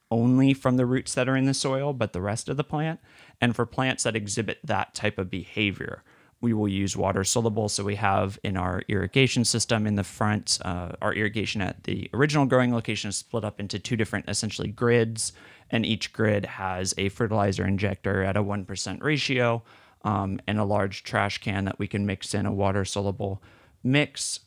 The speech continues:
per our desired ratios, and then open a set of valves. And instead of getting clean water delivered to all the irrigation, you now get water that is also injected with the water soluble. So we don't have to mix up, uh,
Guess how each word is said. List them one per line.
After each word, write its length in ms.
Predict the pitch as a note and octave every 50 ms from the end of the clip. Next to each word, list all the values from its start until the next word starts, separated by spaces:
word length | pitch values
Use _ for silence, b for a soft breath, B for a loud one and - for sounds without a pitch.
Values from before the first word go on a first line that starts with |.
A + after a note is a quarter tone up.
| _ _ -
per 380 | - A2+ G#2+ G#2 G2+ G2+ - -
our 380 | G#2 G#2 G2+ G2 G2 G2 G2 - - -
desired 680 | - G#2 F#2 G2+ F#2+ G2 G2+ G2 G2 G2 G2 G2 - - _
ratios, 720 | G#2 G2+ G#2 G#2 - G#2+ G#2+ G#2 G2+ G#2 G2+ F#2+ - - b b b b b b b -
and 180 | - G#2 G#2 G#2
then 180 | G2+ G2 F#2+ - - -
open 460 | G2 G2 - - G2+ G2 G2 G2 - -
a 80 | - F#2+
set 220 | - - G#2+ F#2+
of 100 | G2 F2+
valves. 600 | F#2+ F#2+ F2 F2+ F#2 F#2+ F#2+ F#2+ - - - - - -
And 420 | G2+ G2 F#2 F2+ F2+ F2 F2+ -
instead 300 | - G2+ F#2+ - - F#2+
of 120 | F#2 F2+ -
getting 240 | G2 F2 F2 G2 G2+
clean 360 | - - E3+ E3 E3 D#3 D3
water 260 | C#3+ C#3+ C#3 C#3 B2+
delivered 340 | A#2 D3 B2+ B2+ A#2+ A2+ A2+
to 80 | -
all 120 | - G#2+ A2
the 140 | A2 G#2+ G#2
irrigation, 600 | G#2 G2+ F2+ G2 F#2+ G2 F#2+ - F#2+ F#2 F#2 F#2
you 140 | G2 F#2+
now 240 | F#2 F#2 F#2 F2+ F#2 F#2+
get 320 | - F#2 F2+ F2+ - -
water 340 | - F#2 F#2+ F#2 - F#2+ F#2
that 140 | F#2+ F2+ F2+
is 140 | F#2 F#2+
also 280 | E2+ D#2+ - - A2+ -
injected 580 | E2+ G2+ G2+ - E2+ - - - - - A#2+ b b b b b b b b _
with 260 | - G#2+ F#2+ - -
the 100 | - G2+
water 260 | G2 F#2+ - F#2+ F2+
soluble. 460 | F#2 - - F#2+ F#2 F2+ F2 F#2 E2+ F2
So 160 | - - G#2+
we 60 | G#2
don't 100 | G#2 G2
have 80 | F2+ -
to 80 | G2
mix 260 | G#2 G2+ F#2+ - -
up, 160 | - F#2+ F2 - b b b b b b b b b -
uh, 280 | F#2 F2+ E2+ D#2+ E2